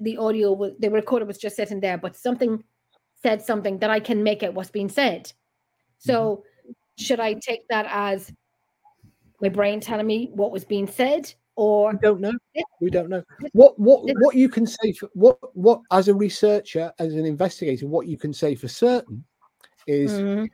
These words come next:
Speaker 2: if there is a sound that has been recorded, then the laws
Speaker 1: Yeah.
Speaker 2: of physics mean that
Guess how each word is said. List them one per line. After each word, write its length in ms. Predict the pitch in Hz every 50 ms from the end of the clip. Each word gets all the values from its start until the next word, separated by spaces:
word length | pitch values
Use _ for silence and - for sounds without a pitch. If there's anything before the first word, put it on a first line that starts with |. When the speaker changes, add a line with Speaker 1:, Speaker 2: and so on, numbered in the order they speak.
| _ _ -
Speaker 2:
if 140 | 196 202 202 - _ _
there 160 | 254 254 247 240
is 220 | 233 220 226 - -
a 60 | 175
sound 680 | - - - - - 196 185 180 190 196 196 190 170 - -
that 200 | 160 170 160 160
has 140 | 160 156 139
been 260 | 143 151 156 151 151
recorded, 800 | 147 143 135 - - - 190 196 196 175 147 113 85 80 - - _ _ _ _ _ _ _ _ _ _ _ _ _ _ _ _ _ _ _ _ -
then 420 | 127 127 147 139 143 143 147 139 - - _ _ _ _ _ _ _ _ _ _ _ _ _ _ _ _ _ _ _ _
the 200 | 156 143 139 156
laws 340 | 156 156 170 165 160 151 -
Speaker 1:
Yeah. 40 | 156
Speaker 2:
of 140 | 131 - -
physics 500 | 180 165 135 143 127 - _ - - 147
mean 380 | 147 156 151 143 131 127 131
that 180 | 131 139 135